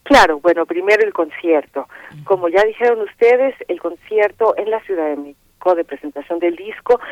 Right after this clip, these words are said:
será en el Teatro de la Ciudad de Esperanza Iris el domingo trece de marzo, eh,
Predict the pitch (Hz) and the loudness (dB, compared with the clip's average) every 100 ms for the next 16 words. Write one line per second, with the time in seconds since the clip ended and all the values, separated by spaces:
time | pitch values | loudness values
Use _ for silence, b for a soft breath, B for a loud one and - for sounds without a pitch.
0 | B B - 190 196 202 180 175 175 175 | B B 0 2 2 2 0 0 0 0
1 | 160 156 165 165 160 170 165 160 170 180 | 0 -2 -2 -2 -2 -2 -2 -4 -6 -6
2 | 208 220 202 180 175 196 247 262 254 202 | -10 -8 -4 2 2 2 -8 -8 -6 -8
3 | _ 208 226 247 - 180 151 147 165 170 | _ 2 2 0 -4 -6 -6 -2 -2 -2
4 | - 240 285 330 B B B B _ - | -2 2 2 2 B B B B _ -2
5 | 180 | 0